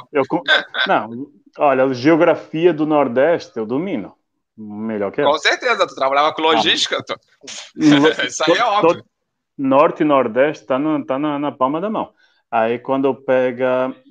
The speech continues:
Speaker 1: quando tu pega pro motorista e fala, "Olha, tu vai direto pra Salvador, tu vai pegar a estrada tal",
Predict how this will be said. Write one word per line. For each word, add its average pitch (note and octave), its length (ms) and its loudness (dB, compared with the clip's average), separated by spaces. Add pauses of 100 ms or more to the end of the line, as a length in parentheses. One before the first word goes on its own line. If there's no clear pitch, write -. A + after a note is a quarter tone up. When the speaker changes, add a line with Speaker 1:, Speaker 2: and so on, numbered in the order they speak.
(260)
Speaker 1:
quando D3+ 240 0
tu D3+ 120 -4
pega D3+ 280 0
pro D3+ 140 -6
motorista C#3 500 -4
e B2+ 40 -4
fala, G2+ 480 -2 (320)
"Olha, C#3 260 2
tu B2 200 -8
vai D3+ 380 2 (540)
direto B2+ 800 0
pra F3+ 180 -2
Salvador, C3+ 720 -2
tu - 120 -20
vai A#2 120 -2
pegar A#2+ 220 -4
a B2+ 40 -4
estrada D#3 380 -2
tal", D3+ 360 0